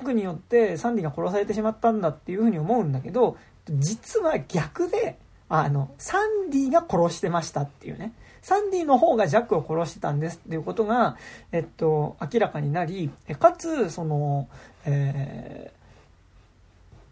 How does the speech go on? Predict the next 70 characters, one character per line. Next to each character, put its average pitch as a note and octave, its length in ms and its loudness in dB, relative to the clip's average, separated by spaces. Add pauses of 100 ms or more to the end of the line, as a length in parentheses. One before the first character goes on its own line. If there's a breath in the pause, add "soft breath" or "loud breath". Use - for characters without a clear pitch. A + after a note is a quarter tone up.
(340)
ー、 - 60 -14
そ C4+ 140 4
れ D4 60 6
ま E4 100 10
で A3+ 100 4
売 G#3+ 340 4
春 C#4+ 400 -4
を C#4 140 2
さ A#3+ 160 -2
せ B3 160 2
ら B3 80 4
れ A#3 120 4
て A3+ 200 0
い A3 80 -2
た F#3+ 560 0
サ A3 140 0
ン G3 100 -4
デ D3 80 -2
ィ C3+ 120 0
っ - 20 -
て - 200 -10
い D3+ 160 -2
う F3+ 640 -2
風 F3+ 220 2
に、 D#3 320 -4
え C#3+ 60 -2
っ C3+ 120 -2
と、 - 540 -6 (460 soft breath)
見 G3+ 200 -2
て G#3+ 120 4
た D#3+ 160 0
ビ E3+ 100 -2
ジ F3 80 -4
ョ D#3 100 0
ン C#3 60 0
っ C3+ 60 -10
て D#3+ 80 -6
い D#3 80 -2
う - 20 -2
の C#3 80 -2
が、 D3 160 -2
実 F3 320 -2
は、 B3 140 4
だ - 80 6
か F3+ 60 4
ら - 20 0
そ C4 100 0
の D4+ 80 0
時 F4+ 140 -6
点 C#4 140 0
で、 G3+ 40 0
だ F#3+ 100 2
か F3+ 100 4
ら D#3 40 2
そ D3+ 100 -4
の、 C#3 220 0 (220)
え D3+ 200 -4
っ - 60 -20
と、 C3+ 560 -2
だ - 0 -
か - 40 -4
ら G#3+ 80 4
ま F#3 40 -4
あ、 - 20 -4
高 C4 140 6
島 F#4+ 120 2
君 G#3+ 100 2
の F#3 60 -2
今 G3+ 100 2
の D3+ 60 0